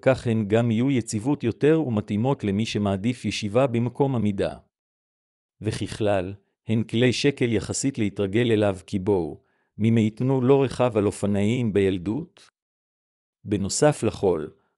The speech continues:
רוב סוגי האופניים החשמליים יכולות לתפקד גם בתור אופניים רגילים, אז במידה ובא לכם קצת אירובי באמצע היום,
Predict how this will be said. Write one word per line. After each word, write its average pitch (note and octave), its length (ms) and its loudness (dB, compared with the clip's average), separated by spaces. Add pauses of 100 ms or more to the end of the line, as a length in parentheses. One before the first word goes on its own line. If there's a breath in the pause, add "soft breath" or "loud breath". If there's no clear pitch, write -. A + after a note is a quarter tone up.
(140)
רוב C#3 200 4
סוגי G#2+ 320 2
האופניים A#2+ 540 2
החשמליים G#2+ 600 -2
יכולות B2 400 -2
לתפקד A2+ 500 -2
גם B2+ 240 0
בתור B2+ 320 0
אופניים A2 560 -2
רגילים, G2 540 -4 (420)
אז G2 180 -4
במידה G2 460 2
ובא G2 260 2
לכם B2 320 -2
קצת A#2+ 320 -2
אירובי A#2+ 360 0
באמצע G2+ 460 2
היום, G2 400 -2